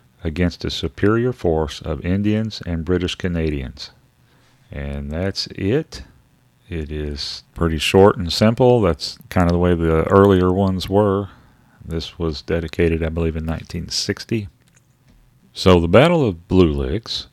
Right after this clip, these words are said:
was fought on August nineteenth, seventeen eighty-two, and now this was about ten months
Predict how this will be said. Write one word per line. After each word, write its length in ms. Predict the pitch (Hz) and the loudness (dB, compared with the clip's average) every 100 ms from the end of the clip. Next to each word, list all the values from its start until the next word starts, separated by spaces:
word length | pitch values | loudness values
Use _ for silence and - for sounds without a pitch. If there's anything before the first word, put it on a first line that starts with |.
| _ | _
was 160 | 87 - | -8 -2
fought 360 | - 95 98 - | 4 4 4 -2
on 80 | 82 | -4
August 500 | 82 87 90 101 - | 0 0 0 -4 -4
nineteenth, 760 | 85 110 131 - 107 98 98 - - | -2 -2 -6 -2 -2 -2 -6 -16 -16
seventeen 600 | - - 85 90 98 95 | -6 0 0 0 -2 -2
eighty-two, 680 | 92 92 117 - 80 73 95 107 _ _ _ _ - | 0 -2 -4 -4 -4 -4 -8 -14 _ _ _ _ -12
and 180 | 85 80 | -8 -6
now 160 | 82 | -4
this 320 | 80 101 107 90 | -2 -2 -2 -4
was 180 | 82 | -4
about 640 | 82 76 - - 156 139 - | -4 -6 -4 -4 -4 -8 -8
ten 340 | - 151 160 | -6 -4 -4
months 640 | 143 139 139 85 - - | -6 -4 -4 -6 -10 -14